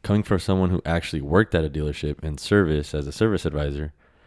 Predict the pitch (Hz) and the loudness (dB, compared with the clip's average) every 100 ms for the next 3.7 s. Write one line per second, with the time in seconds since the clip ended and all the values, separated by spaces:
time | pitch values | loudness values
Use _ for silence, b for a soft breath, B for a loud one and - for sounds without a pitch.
0 | b b b - 85 78 82 98 101 107 | b b b -4 0 2 4 4 4 0
1 | 87 82 82 76 73 82 82 80 85 - | -2 0 0 -2 0 0 2 0 -4 0
2 | 82 80 - 71 - - 80 78 73 80 | 0 0 0 -6 -6 -4 0 0 -2 -6
3 | 76 - 64 - 82 76 - | -6 -6 -6 -4 -4 -4 -8